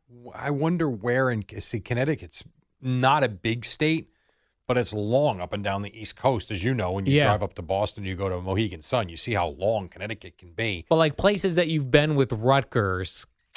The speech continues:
Speaker 1: Well, it's funny, nowhere.
Speaker 2: Yeah.
Speaker 1: It's more with Columbia.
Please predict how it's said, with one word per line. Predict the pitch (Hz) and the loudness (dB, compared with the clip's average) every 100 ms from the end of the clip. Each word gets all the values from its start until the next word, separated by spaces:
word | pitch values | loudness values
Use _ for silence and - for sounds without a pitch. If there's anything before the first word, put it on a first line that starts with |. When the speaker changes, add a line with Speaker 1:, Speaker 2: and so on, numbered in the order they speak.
| - _ _ _ | -10 _ _ _
Speaker 1:
Well, | 143 160 | 4 4
it's | 156 - | 4 0
funny, | - 202 139 95 85 123 | 2 4 4 0 -6 -2
nowhere. | 120 151 123 87 73 - _ | 4 6 4 0 -4 -12 _
Speaker 2:
Yeah. | 131 127 104 - | 0 2 0 0
Speaker 1:
It's | 131 120 | 0 2
more | 139 147 | 4 4
with | 120 | 2
Columbia. | - 120 143 107 76 | 0 2 2 2 -6